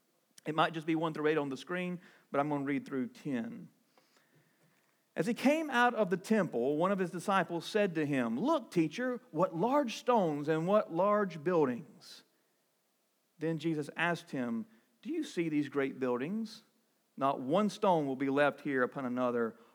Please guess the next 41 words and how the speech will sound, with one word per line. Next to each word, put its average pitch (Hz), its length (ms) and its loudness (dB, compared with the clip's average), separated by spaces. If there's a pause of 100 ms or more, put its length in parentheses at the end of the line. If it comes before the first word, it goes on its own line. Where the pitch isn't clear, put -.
(160)
All 151 340 4
will 123 140 -4
be 123 160 -4
thrown 117 400 -4
down.' 120 480 -6 (920)
When 123 120 -8
he 127 140 -2
was 131 320 -6
sitting 170 400 -4
on 156 160 -2
the 147 80 -2
Mount 151 240 2
of 135 100 0
Olives, 139 540 0 (360)
opposite 143 480 -2
the 131 60 -6
temple, 139 400 -6
Peter, 165 380 -4
James, 143 560 -2 (260)
John, 160 360 2
and 175 120 0
Andrew 139 540 -2
asked 147 260 -2
him 175 160 -6
privately, 147 540 0 (280)
'Tell 233 280 -6
us, 269 240 -8
when 135 600 -2 (240)
will 143 120 -2
this 135 200 -6
be? 120 440 -2 (480)
And 143 100 -4
what 247 140 0
will 302 100 -4
be 277 140 -2
the 220 100 2
sign 156 480 0
that 127 140 -6 (120)
all 247 480 2
these 214 440 -4
things 147 600 -6